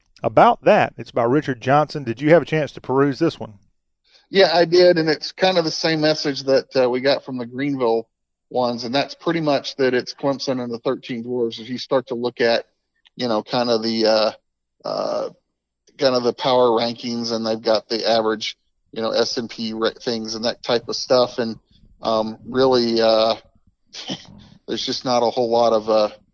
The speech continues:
Speaker 2: you know, a lot of, there's not a lot of good things to say. Although I will note the A C C and the Pac-twelve are not very far apart in terms of some of the rank, the rankings they've got.
Speaker 1: Mm-hmm.
Speaker 2: So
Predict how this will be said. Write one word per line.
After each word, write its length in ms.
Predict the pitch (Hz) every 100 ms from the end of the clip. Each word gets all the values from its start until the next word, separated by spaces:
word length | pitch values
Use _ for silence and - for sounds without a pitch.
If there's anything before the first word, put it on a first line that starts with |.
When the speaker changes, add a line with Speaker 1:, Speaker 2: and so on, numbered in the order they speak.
| _ _ -
Speaker 2:
you 80 |
know, 440 | 110 107 107 107 101 _ _ _ _ _ _ _ _ _ -
a 40 | 117
lot 220 | 135 131
of, 220 | - 117
there's 180 | 127 123
not 140 | 143
a 40 | 131
lot 160 | 123
of 80 | 120
good 140 | 120
things 260 | - 120 113
to 80 | 107
say. 360 | - 127 110 - _ _ -
Although 280 | 139 131
I 100 | 135
will 200 | 135 147
note 240 | 127 123 -
the 100 | 120
A 140 | 120
C 180 | 117 127
C 200 | - 127
and 80 | 113
the 40 |
Pac-twelve 560 | - 123 - - 123 113
are 80 | 110
not 400 | 113 117 123 120
very 180 | 120
far 280 | 110 127 113
apart 400 | 107 - 120 113 -
in 100 | 117
terms 320 | 123 113 -
of 60 | -
some 180 | 117
of 40 | 110
the 80 | 107
rank, 240 | 110 117 113
the 120 | 113
rankings 420 | 113 117 127 113
they've 160 | 123 120
got. 280 | 131 147 - _ -
Speaker 1:
Mm-hmm. 200 | 131 123
Speaker 2:
So 460 | 127 117 113 110